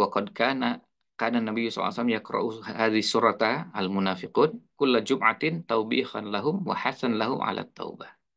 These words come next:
Nabi sallallahu alaihi wasallam membaca surat Al-Munafiqun pada hari Jumat.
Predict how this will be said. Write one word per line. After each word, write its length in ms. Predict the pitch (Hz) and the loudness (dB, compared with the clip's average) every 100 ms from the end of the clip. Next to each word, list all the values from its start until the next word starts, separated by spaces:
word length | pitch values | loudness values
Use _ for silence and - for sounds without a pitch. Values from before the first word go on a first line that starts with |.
| _ _ _ _ _ _ | _ _ _ _ _ _
Nabi 320 | 101 123 143 | 2 4 2
sallallahu 400 | 143 139 120 123 | 2 4 4 4
alaihi 100 | 113 | 2
wasallam 220 | 117 139 120 | 2 0 2
membaca 240 | 104 113 | 2 2
surat 320 | - 98 - - | -2 -2 -2 -8
Al-Munafiqun 920 | 101 - 101 101 101 98 101 - 156 208 - _ _ _ _ _ _ _ _ _ _ _ _ _ | -12 -8 -2 2 2 0 -2 4 6 4 -6 _ _ _ _ _ _ _ _ _ _ _ _ _
pada 180 | 117 120 | 2 4
hari 160 | 120 123 | 4 0
Jumat. 320 | 123 123 101 | -2 -4 -6